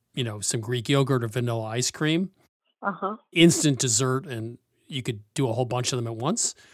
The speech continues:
Speaker 1: I've been really into chicken tray bakes lately, which you just take chicken parts. In the middle, you put some herbs and some garlic and some other things,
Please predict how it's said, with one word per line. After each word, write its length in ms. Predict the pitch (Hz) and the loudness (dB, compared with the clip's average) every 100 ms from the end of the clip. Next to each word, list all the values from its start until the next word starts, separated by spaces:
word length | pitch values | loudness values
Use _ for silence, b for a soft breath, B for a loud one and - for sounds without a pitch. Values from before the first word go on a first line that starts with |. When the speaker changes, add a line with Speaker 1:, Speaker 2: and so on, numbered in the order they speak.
| b b b _ _ | b b b _ _
Speaker 1:
I've 180 | 143 127 | 0 4
been 220 | 151 139 | 4 4
really 280 | 131 147 147 | 4 4 4
into 220 | 139 - | 4 0
chicken 320 | 110 147 - 117 | 0 -2 0 -2
tray 240 | - 143 | 0 2
bakes 340 | 139 143 139 | 2 2 2
lately, 500 | 151 151 165 175 175 - | 0 -2 -2 -6 -8 -12
which 260 | - 127 - | -8 -6 -4
you 80 | 123 | -4
just 220 | 127 - | -4 -4
take 220 | 139 117 | -4 -4
chicken 320 | - 147 127 | -2 -2 -2
parts. 500 | 117 135 131 120 - - b b b b - | 0 0 2 0 -4 -6 b b b b -8
In 160 | 135 | -4
the 60 | 135 | 0
middle, 300 | 135 143 135 | 2 2 2
you 140 | 123 | 0
put 220 | 110 139 | -2 0
some 480 | - 127 117 113 117 - _ _ | 0 -2 -4 -8 -12 -16 _ _
herbs 460 | 175 147 139 117 - | 2 4 4 2 0
and 140 | 120 | 0
some 280 | 110 123 110 | -2 -2 -2
garlic 440 | 110 135 127 123 | 2 4 4 0
and 100 | 113 | -4
some 160 | - 131 | -4 -2
other 160 | 120 123 | -4 -4
things, 400 | 120 113 107 | -4 -6 -8